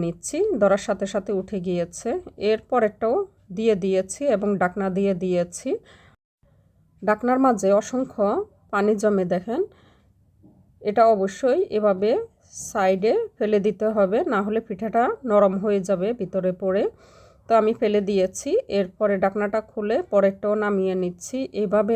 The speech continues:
আমি এক এক করে সবগুলো পিঠা নামিয়ে নিয়েছি। তৈরি করতে করতে অর্ধেক খাওয়া হয়ে গিয়েছে, খুবই মজাদার। আর এই পিঠাটা কতটুক সফট হয়েছে সেটা দেখিয়ে দিচ্ছি। ফোল্ড করে দেখেন, যেভাবে ফোল্ড করবেন সেভাবেই হবে।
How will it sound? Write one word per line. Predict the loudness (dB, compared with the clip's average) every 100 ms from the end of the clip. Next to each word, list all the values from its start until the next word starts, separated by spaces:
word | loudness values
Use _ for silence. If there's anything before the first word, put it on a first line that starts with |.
| 0
আমি | 0 -2 -2
এক | -4 -6
এক | -8 -4
করে | -4 -4 -2
সবগুলো | -4 -2 -2 -2
পিঠা | -4 -4 -2 0
নামিয়ে | 0 0 0 0 0
নিয়েছি। | 0 -4 -6 -6 0
তৈরি | 0 0 -2
করতে | -6 -4
করতে | -6 -4 2
অর্ধেক | 2 2 -8 -10 -4
খাওয়া | 2 2
হয়ে | 2 0
গিয়েছে, | 0 0 -2 -6 -6 -6 -10 -20 -20 _ _ 2
খুবই | 4 6 4 4
মজাদার। | 4 2 2 0 0 -2
আর | -2 0
এই | -2 -2
পিঠাটা | -4 -2 0 -4 -2
কতটুক | -6 -4 -8 -4
সফট | 0 0 -2 -6
হয়েছে | -2 -2 -4 -8 -6 -6 -6
সেটা | -4 0 2
দেখিয়ে | 0 -2 -2
দিচ্ছি। | -2 -4 -6 -8
ফোল্ড | -4 -6 -4
করে | -4 -2
দেখেন, | -2 -4 -6 -2
যেভাবে | -2 2 2 2 -2
ফোল্ড | -2 -2 0
করবেন | 0 0 0 -2
সেভাবেই | 0 2 2 2 -2
হবে। | -4 -6